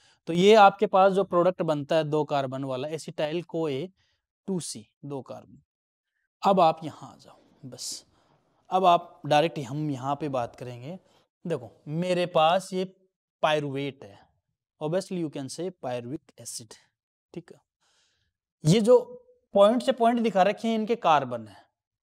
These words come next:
तो पायरुवेट में कितने कार्बन है? तीन कार्बन है। ये आपको अब कहीं पर भी आपको काउंट ऐसे देख, सबके पास कार्बन की संख्या, तो तीन कार्बन।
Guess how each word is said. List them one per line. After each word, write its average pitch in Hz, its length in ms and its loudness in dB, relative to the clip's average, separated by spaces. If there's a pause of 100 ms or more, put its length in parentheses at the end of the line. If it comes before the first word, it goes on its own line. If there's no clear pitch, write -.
(140)
तो 196 60 -4
पायरुवेट 185 640 2
में 220 160 0
कितने 165 380 -4
कार्बन 160 380 -2
है? 180 100 -16 (1000)
तीन 180 280 2
कार्बन 110 500 -12
है। - 80 -20 (100)
ये 147 180 -6
आपको 156 340 -2
अब 170 140 -2 (100)
कहीं 147 240 -6
पर 180 140 -4
भी 180 180 -4
आपको 160 280 0
काउंट 156 360 -8 (400)
ऐसे 151 200 -2
देख, 143 200 -8 (100)
सबके 180 360 -4
पास 156 240 0
कार्बन 135 400 -4
की 139 100 -14
संख्या, 131 320 -16 (1200)
तो 214 80 2
तीन 202 360 0
कार्बन। 123 440 -10